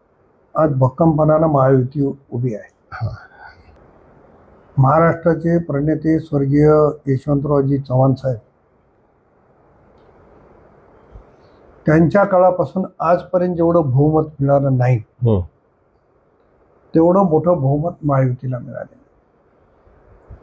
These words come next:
Speaker 1: आदरणीय देवेंद्र फडणवीस साहेब असतील,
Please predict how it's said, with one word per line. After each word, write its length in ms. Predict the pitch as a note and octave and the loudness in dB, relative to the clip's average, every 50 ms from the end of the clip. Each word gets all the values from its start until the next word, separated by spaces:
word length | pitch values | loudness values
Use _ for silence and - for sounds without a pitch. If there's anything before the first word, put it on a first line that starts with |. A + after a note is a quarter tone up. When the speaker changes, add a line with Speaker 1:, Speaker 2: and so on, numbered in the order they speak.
| _ _ _ _ _ _ _ _ _ _ _ _ _ _ _ _ _ _ _ _ _ - _ _ _ _ _ _ _ _ _ _ - - _ - - - _ _ - - - _ _ _ _ - C#3+ | _ _ _ _ _ _ _ _ _ _ _ _ _ _ _ _ _ _ _ _ _ -20 _ _ _ _ _ _ _ _ _ _ -20 -20 _ -20 -20 -20 _ _ -20 -20 -20 _ _ _ _ -4 0
Speaker 1:
आदरणीय 400 | D3+ D3+ E3 D#3 D#3 E3+ F3 E3 | 2 2 2 2 4 4 2 4
देवेंद्र 400 | D#3 D#3+ D#3 D#3+ D#3+ D#3+ D#3+ D#3+ D#3 D#3+ | 4 4 4 4 4 4 2 0 0 -2
फडणवीस 300 | D#3 D3+ D#3 D#3 D#3+ D#3 | -2 -2 0 0 -2 -2
साहेब 220 | D#3+ E3+ D#3+ D#3 | -2 -2 -2 -2
असतील, 440 | D#3 D#3 D3+ _ D#3+ D#3+ E3 E3 E3 | -2 -4 -6 _ -12 -10 -10 -10 -10